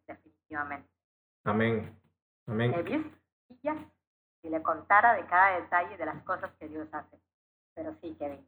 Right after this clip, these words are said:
Speaker 1: ese es parte de todo esto.
Speaker 2: Desde la salida de,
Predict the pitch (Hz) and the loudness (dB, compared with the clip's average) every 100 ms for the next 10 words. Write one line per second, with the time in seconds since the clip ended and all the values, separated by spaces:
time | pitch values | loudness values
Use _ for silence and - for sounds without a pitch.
0 | _ 165 - 185 180 - _ - - 185 | _ -16 -8 -8 -8 -12 _ 6 6 6
1 | - - _ _ _ _ _ _ _ _ | 2 -12 _ _ _ _ _ _ _ _
2 | _ _ _ _ _ 156 - 165 147 135 | _ _ _ _ _ -8 0 2 2 0
3 | - 135 127 - 139 156 151 135 143 139 | -6 -10 -10 -4 6 10 10 12 12 12
4 | 135 135 147 170 196 208 208 - - _ | 10 8 10 10 12 10 8 4 -6 _
5 | _ _ - 135 127 131 127 123 120 113 | _ _ -10 -2 6 8 8 6 4 0
6 | 110 110 | -2 -6